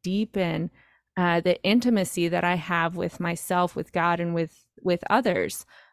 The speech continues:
um, and with my community. And I think, like, you know, if we can maybe, <laughs> if we can all just, like, uh,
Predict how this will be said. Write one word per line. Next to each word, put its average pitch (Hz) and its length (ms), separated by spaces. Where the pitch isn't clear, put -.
um, 175 280
and 180 160
with 180 180
my 175 180
community. 180 760
And 180 180
I 180 80
think, 175 380
like, 175 360
you 214 180
know, 165 200
if 170 160
we 185 120
can 185 220
maybe, 175 520
<laughs> - 1120
if 254 100
we 254 140
can 233 140
all 214 440
just, 208 400
like, 185 420
uh, - 120